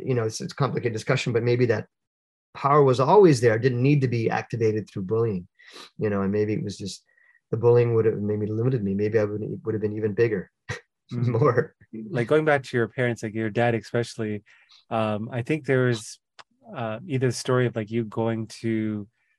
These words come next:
Speaker 2: a specific program for school or work where, like, you didn't get in and your dad kind of knew that that failure would kind of, or he sensed it would crush you in a way, and he kind of went to bat for you.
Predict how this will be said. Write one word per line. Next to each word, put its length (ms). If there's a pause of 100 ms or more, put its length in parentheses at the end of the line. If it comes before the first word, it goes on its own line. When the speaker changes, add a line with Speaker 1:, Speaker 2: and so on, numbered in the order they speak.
(180)
Speaker 2:
a 100
specific 460
program 460
for 100
school 500
or 160
work 360
where, 100
like, 240 (640)
you 80
didn't 260
get 180
in 360 (160)
and 340
your 180
dad 420
kind 220
of 240 (480)
knew 360
that 140
that 200
failure 400
would 160
kind 240
of, 240 (800)
or 100
he 60
sensed 260
it 40
would 100
crush 340
you 80
in 80
a 80
way, 200
and 100
he 40
kind 200
of 40
went 180
to 60
bat 280
for 160
you. 360